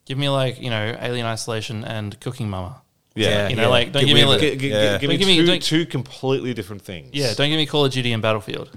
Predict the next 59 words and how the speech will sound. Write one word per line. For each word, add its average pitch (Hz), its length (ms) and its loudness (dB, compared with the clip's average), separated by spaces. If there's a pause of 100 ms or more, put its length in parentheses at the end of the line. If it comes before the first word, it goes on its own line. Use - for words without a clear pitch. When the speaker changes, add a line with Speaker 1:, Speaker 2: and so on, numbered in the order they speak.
Speaker 1:
You - 80 -6
Speaker 2:
Yeah. 107 80 -2
Speaker 1:
know, 117 120 0
like, 110 260 -2 (160)
it's - 240 -8
Speaker 2:
Don't 120 160 -4
give 127 100 -4
me 131 80 -4
Dark 107 260 -4
Souls 104 260 -4
and 95 100 -6
an 92 60 -6
R 90 120 -6
P 90 120 -12
G. 76 340 -14 (100)
Speaker 1:
Yeah. 110 300 -6 (280)
Speaker 3:
Oh, - 60 -10
it's 131 80 -4
fine. 139 200 -4
I've 110 120 -4
started 151 240 2
doing 131 180 2
this 127 140 0
with 107 100 -6
film 117 220 -4
pitches. 98 340 -6
So 104 380 0
I, 107 240 -6
I've 95 80 -8
just - 240 -2
finished 113 240 -4
up 113 140 -2
at 107 40 -4
a 101 40 -6
film 107 240 -8
market 92 400 -8
here, 98 420 -6 (540)
and 104 440 -2 (560)
I, 113 180 -6
a 104 180 -8
couple - 300 -4
of 143 60 0
the - 60 -4
conversations 113 540 -2
I 92 80 -4
had, 92 180 -4
I 98 80 -4
won't 139 160 0
go 131 60 2
into 127 120 -2
too 117 120 -4
much 90 160 -4
detail 98 200 -4
'cause 98 140 -6
some 107 140 -4
of 101 40 -4
these 92 120 -6
projects 92 360 -6
are 90 220 -6